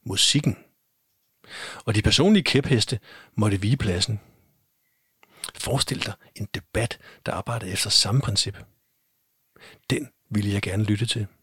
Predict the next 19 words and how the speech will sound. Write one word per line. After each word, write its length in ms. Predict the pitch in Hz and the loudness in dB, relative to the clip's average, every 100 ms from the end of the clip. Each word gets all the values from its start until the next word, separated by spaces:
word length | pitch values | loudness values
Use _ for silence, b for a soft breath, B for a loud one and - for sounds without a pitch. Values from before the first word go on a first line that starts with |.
| _ _ _ - B B | _ _ _ -16 B B
På 80 | - | 0
samme 260 | - 135 196 | 2 6 8
måde, 180 | 139 135 | 8 6
som 120 | 131 | 4
jeg 80 | 107 | 2
gerne 200 | 95 135 | 2 2
vil 100 | 104 | 4
lytte 200 | 110 117 | 4 2
til 220 | 117 95 - | 0 -2 -4
Lennon 320 | 101 95 98 | -4 0 0
McCartney. 420 | 95 90 92 120 101 _ _ _ _ _ _ _ _ _ _ _ _ _ _ _ _ _ _ _ _ _ _ _ B B B B B B _ _ _ _ | -2 -4 -4 -6 -8 _ _ _ _ _ _ _ _ _ _ _ _ _ _ _ _ _ _ _ _ _ _ _ B B B B B B _ _ _ _
Gode 200 | - 190 | 2 4
samtaler 500 | 175 113 123 85 71 - _ _ - | 4 4 2 2 -2 -10 _ _ -2
kan 120 | 120 | 4
nuancere 600 | 120 117 104 - 170 131 - _ _ - | 6 6 4 4 2 -2 -6 _ _ -6
vores 240 | 95 - | -2 -2
fjendebilleder 600 | - 104 139 107 95 101 - _ _ _ _ - | 2 2 4 2 -2 -6 -12 _ _ _ _ 0
og 100 | 165 | 2
heltebilleder. 560 | 123 98 123 101 101 | 2 0 -2 -2 -4